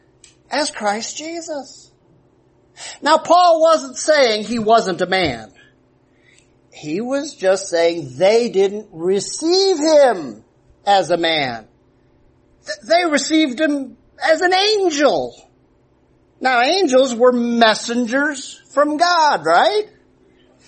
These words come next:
So the Galatians received Paul as somebody who had a message from God for them. And they also understood that Jesus Christ spoke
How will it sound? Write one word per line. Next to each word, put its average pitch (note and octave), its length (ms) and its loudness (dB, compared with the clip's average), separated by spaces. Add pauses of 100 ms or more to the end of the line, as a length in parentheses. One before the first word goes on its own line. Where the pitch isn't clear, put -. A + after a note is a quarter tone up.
(140)
So B3+ 240 2
the A#3 140 2
Galatians A#3 840 2
received E4 640 -2
Paul B3+ 440 4
as B3 340 2
somebody C#4+ 600 2
who C4+ 200 2
had C#4+ 220 2
a D#4 200 -2
message C#4 460 -2
from F4+ 300 0
God F#4+ 420 2
for B3 140 2
them. D#3+ 500 -2 (1600)
And C#4 240 0
they B3+ 140 4
also D4+ 580 2
understood F3 760 -2
that E3+ 320 0
Jesus D4 760 -2
Christ - 800 -2 (260)
spoke - 640 2